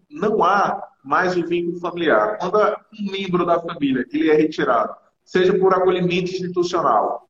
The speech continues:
seja pela reclusão da liberdade, há essa ruptura. Então, o que a gente precisa fazer, antes de tentar o regresso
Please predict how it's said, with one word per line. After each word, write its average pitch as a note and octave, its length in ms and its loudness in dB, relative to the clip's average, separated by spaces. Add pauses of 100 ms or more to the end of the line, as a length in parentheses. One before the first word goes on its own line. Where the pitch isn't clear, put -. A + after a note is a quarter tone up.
seja F#3 340 2 (240)
pela G#3+ 240 4
reclusão E3+ 540 0
da C#3+ 80 2
liberdade, C3+ 760 0 (640)
há G3 260 2
essa G3+ 180 2
ruptura. G3+ 580 2 (240)
Então, F#3 200 -2
o G3+ 60 2
que A3 100 0
a F#3+ 40 4
gente - 240 -4
precisa - 360 -10
fazer, C#3+ 560 2 (120)
antes A3+ 320 0
de F#3+ 160 -4
tentar F#3 720 0
o - 120 -10
regresso B2 580 -2